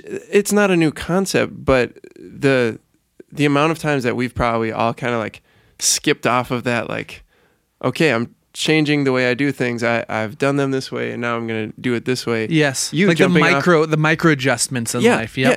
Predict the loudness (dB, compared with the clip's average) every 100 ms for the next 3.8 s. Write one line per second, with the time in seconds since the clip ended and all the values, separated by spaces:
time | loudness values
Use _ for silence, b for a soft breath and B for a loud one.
0 | 0 0 2 2 2 0 0 0 0 2
1 | 2 2 2 0 -4 -8 -4 -2 0 0
2 | -2 -2 -4 -8 B B -4 -2 0 0
3 | -2 -4 -6 -4 -2 -2 -6